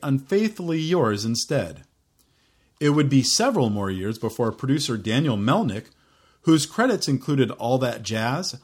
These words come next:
Altered States, and Footloose, found the script amongst what is known as a dead pile in the script vault at Columbia. He liked what he read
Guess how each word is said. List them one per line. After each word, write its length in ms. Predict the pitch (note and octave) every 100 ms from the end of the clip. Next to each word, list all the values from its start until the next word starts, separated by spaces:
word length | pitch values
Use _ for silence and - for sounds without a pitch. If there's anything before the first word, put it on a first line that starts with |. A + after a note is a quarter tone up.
| _ -
Altered 400 | C3+ C3+ A2+ G#2
States, 380 | - C#3+ D3+
and 160 | G#2+ F#2+
Footloose, 680 | - A3+ - A2 G2 A#2 - _ _ _
found 340 | - C#4 E4+
the 60 | F3
script 440 | - - E2+ - _ _ -
amongst 440 | A2+ C#3 F3 -
what 120 | D#3+
is 120 | D#3+ D3
known 180 | F#3+
as 140 | F#3 C#3+
a 100 | A2+
dead 380 | F#2+ C#3 F#3 F3
pile 420 | A#2+ F2+ E2 F2 _ _ -
in 140 | C#3+
the 100 | C#3+
script 380 | C#3+ - A#3+ A#3+
vault 320 | G2+ F#2+ G2
at 120 | C3+
Columbia. 680 | - C#3 A2+ B2 C3 F#2 D2 _ _ _ _ _ _ _ _ _
He 180 | - E3
liked 300 | G#3 C#4 A3
what 120 | F#3
he 120 | C#3+
read 400 | C#3 D3+ F2 F#2+